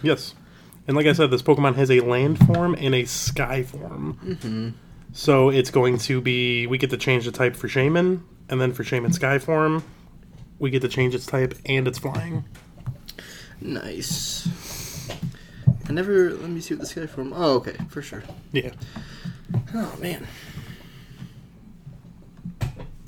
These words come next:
Speaker 2: I guess we'll start with the land boy. The Gratitude Pokemon,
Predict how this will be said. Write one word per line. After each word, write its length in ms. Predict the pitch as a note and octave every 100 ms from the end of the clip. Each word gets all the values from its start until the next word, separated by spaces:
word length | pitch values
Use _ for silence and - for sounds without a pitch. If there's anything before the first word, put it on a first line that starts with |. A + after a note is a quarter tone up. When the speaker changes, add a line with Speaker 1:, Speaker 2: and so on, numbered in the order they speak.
| - - - - - - -
Speaker 2:
I 60 | -
guess 180 | B2 -
we'll 80 | B2
start 240 | - B2+
with 80 | A#2+
the 80 | C3
land 320 | G#2+ B2 B2
boy. 260 | C#2 D#2+ - - - - - - - - - - - - - - - - - - -
The 100 | F3
Gratitude 640 | D#3 A3 F3+ - A2+ G#2+
Pokemon, 520 | A#2 G#2+ G#2+ G#2 G2